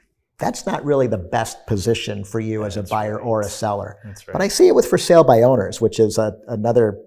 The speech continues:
Speaker 1: another important message here. Don't wing it, folks. You, you, <laughs> you need to be working with the real estate agent on this kind of thing. But that's, that's where I've seen it. And I think part of that is, is, uh, is related to the fact that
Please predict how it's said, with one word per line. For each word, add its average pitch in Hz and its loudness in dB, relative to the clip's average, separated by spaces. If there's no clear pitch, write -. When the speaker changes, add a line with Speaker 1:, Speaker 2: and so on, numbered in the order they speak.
Speaker 1:
another 135 4
important 127 6
message 143 4
here. 101 -2
Don't 139 8
wing 156 4
it, 120 0
folks. - -4
You, 117 -4
you, 127 -2
<laughs> - 6
you 175 6
need 180 6
to 175 6
be 147 8
working 147 10
with 123 4
the 107 0
real 127 6
estate 117 0
agent 98 -6
on 98 -8
this 98 -8
kind 98 -10
of 92 -16
thing. 104 -12
But 135 4
that's, 185 4
that's 175 4
where 147 8
I've 127 6
seen 113 -4
it. - -18
And 120 -2
I 135 0
think 123 -4
part 139 6
of 117 2
that 107 0
is, 107 0
is, 101 -4
uh, 98 -8
is 110 -10
related 113 0
to 113 -6
the 107 -4
fact 107 -6
that 101 -6